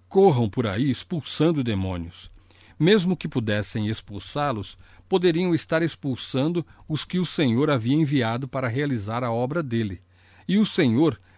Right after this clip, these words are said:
havia permitido essa pessoa endemoniada. Eu acho que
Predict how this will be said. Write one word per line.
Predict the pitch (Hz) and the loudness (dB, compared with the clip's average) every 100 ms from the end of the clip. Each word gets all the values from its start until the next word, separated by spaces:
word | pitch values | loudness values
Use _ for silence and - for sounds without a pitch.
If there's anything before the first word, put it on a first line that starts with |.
| - | -4
havia | 131 107 160 147 | -2 2 0 2
permitido | 170 160 135 - 175 185 123 | 2 2 2 0 -4 -2 -2
essa | 117 135 | -4 -4
pessoa | 117 104 - 127 139 | -4 -6 -6 -2 0
endemoniada. | 151 151 170 170 117 113 90 - _ _ _ 190 | 2 0 0 0 0 -2 -6 -14 _ _ _ 2
Eu | 196 | 4
acho | 180 165 190 | 4 0 -4
que | - 156 | -2 -4